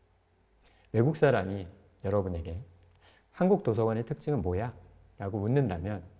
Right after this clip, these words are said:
여러분은 뭐라고 답하시나요? 저는 이렇게 답할 겁니다. "한국 도서관은 역동적인 공간이야."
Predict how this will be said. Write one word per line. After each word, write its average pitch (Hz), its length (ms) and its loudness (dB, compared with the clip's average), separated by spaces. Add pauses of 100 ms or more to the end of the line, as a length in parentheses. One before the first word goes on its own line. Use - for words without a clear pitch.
(120)
여러분은 101 500 2
뭐라고 120 360 0
답하시나요? 87 560 -8 (1900)
저는 113 340 2
이렇게 123 300 6
답할 - 280 -8
겁니다. 78 320 -10 (1300)
"한국 175 240 2
도서관은 101 680 2 (240)
역동적인 156 540 2
공간이야." 95 500 -6